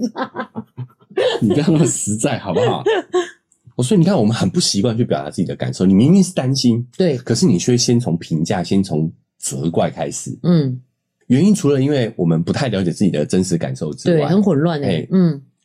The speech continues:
Speaker 2: 也，另外一个原因也是因为这是一个非常赤裸的表达。
Speaker 1: 真实内心的感觉。
Speaker 2: 对，我们有点这个透露出自己脆弱的那一面。我们，因为我们对负面情绪来讲是比较保护，是比较隐藏的。
Speaker 1: 对。
Speaker 2: 所以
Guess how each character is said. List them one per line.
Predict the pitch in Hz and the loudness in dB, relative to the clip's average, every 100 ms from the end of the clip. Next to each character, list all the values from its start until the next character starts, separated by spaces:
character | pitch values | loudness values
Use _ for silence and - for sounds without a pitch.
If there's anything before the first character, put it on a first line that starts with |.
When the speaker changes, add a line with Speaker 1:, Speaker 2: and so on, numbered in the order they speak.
| _ - | _ -2
Speaker 2:
也， | 98 87 82 78 | 0 2 0 2
另 | 123 | 2
外 | 117 | 2
一 | 101 | 2
个 | |
原 | 90 85 | 0 2
因 | 87 | 0
也 | |
是 | 69 - | -2 0
因 | 82 | 2
为 | 82 | 2
这 | 80 92 | 0 -4
是 | - | 0
一 | 90 | -2
个 | 85 | 0
非 | 85 - | -4 -4
常 | 90 76 - | -4 -4 -6
赤 | - - - 143 85 | -4 -4 -4 -2 0
裸 | 85 - 67 | 0 -2 -4
的 | 78 73 64 - | -2 -2 -6 -8
表 | - 78 | -6 -6
达。 | - - - 131 _ _ _ | -8 -12 -16 -20 _ _ _
Speaker 1:
真 | - 202 220 | -2 2 2
实 | - | 2
内 | 160 180 156 | 2 2 0
心 | - 160 | 0 0
的 | |
感 | 151 113 123 | -2 -4 -6
觉。 | - | -2
Speaker 2:
对， | 165 117 | 2 2
我 | 95 | 2
们 | 110 | 4
有 | 123 | 2
点 | 143 92 76 76 - | 2 -2 -4 -12 -12
这 | 85 | -4
个 | 82 65 | -2 -2
透 | - 208 | -2 0
露 | 160 139 | 2 0
出 | 135 | -2
自 | 131 131 | -2 -2
己 | - 73 69 | -2 -2 -4
脆 | - - | -6 0
弱 | 165 127 | 2 2
的 | 87 | 2
那 | 82 87 | 0 0
一 | 73 | -2
面。 | 80 71 | -4 -2
我 | 87 | 0
们， | 95 | 0
因 | - | 2
为 | 196 | 0
我 | 117 | 0
们 | 82 | 0
对 | 113 | -2
负 | 113 110 | 0 0
面 | 95 | 0
情 | 90 78 | 0 -4
绪 | 90 | -2
来 | 71 | -2
讲 | 69 65 | -4 -6
是 | - | -4
比 | 85 | -4
较 | 67 | -4
保 | 82 64 | -4 -6
护， | 64 85 | -4 -6
是 | 78 | -4
比 | 87 | -4
较 | 78 | -4
隐 | 71 67 | -6 -8
藏 | - - | -10 -12
的。 | - - - - | -12 -14 -18 -6
Speaker 1:
对。 | 147 | -2
Speaker 2:
所 | |
以 | 117 | -2